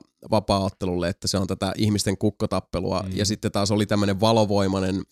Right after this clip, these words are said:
Speaker 1: karismaattinen johtotähti Conor McGregorissa, joka, äh,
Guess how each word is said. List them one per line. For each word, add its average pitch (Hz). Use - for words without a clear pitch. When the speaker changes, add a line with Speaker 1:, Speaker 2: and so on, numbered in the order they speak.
Speaker 1:
karismaattinen 101
johtotähti 98
Conor 101
McGregorissa, 95
joka, 98
äh, 110